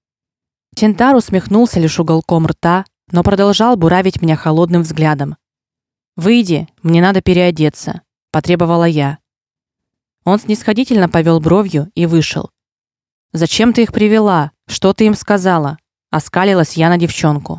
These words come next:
«Ничего. Анекс всегда сопровождает меня на КНИС, а Ворк услышал наш с ней разговор и сказал, что летит без споров». «Так обо мне уже весь военный флот знает», разозлилась я.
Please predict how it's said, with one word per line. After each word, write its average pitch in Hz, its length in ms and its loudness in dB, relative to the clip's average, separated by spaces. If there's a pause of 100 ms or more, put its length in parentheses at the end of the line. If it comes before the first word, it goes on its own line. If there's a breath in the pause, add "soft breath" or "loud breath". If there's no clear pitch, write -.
(920)
«Ничего. 165 640 0 (400)
Анекс 214 400 0
всегда 180 380 -2
сопровождает 165 800 0
меня 165 180 2
на 175 140 2
КНИС, 160 420 -2 (340)
а 165 120 -2
Ворк 214 300 0
услышал 170 420 0
наш 170 240 2
с - 80 -16
ней 165 80 4
разговор 160 560 0 (240)
и - 80 -8
сказал, 185 420 0
что - 160 -4
летит 170 300 0
без 175 160 -2
споров». 151 560 -2 (1080)
«Так 170 160 -2
обо 185 180 0
мне 208 240 4
уже 208 220 2
весь 208 220 -2
военный 190 400 2
флот 220 300 0
знает», 175 500 -2 (300)
разозлилась 160 680 0
я. 143 300 -4